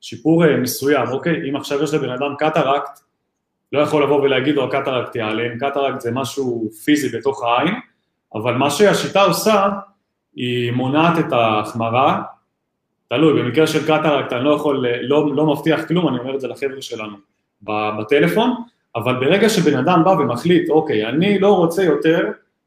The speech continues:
להמשיך הדרך הזאת של הרופאים, נמאס לי לעשות את הניתוחים האלו",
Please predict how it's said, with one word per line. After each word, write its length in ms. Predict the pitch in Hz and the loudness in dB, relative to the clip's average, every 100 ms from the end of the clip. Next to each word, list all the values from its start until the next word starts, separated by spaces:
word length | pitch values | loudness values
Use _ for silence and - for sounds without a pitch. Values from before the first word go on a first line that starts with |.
| _ - | _ -8
להמשיך 440 | 131 131 175 170 | -6 -4 -2 0
הדרך 300 | 147 175 165 | 0 0 0
הזאת 200 | 135 127 | -4 -8
של 200 | - 120 | -10 -6
הרופאים, 380 | 117 117 190 185 | -4 -2 0 0
נמאס 340 | 135 151 170 | 0 0 0
לי 80 | 180 | 2
לעשות 400 | 160 160 170 170 | 2 0 -2 -2
את 40 | |
הניתוחים 500 | 139 123 117 - 180 | -4 -2 -6 -4 0
האלו", 220 | 202 226 | 0 0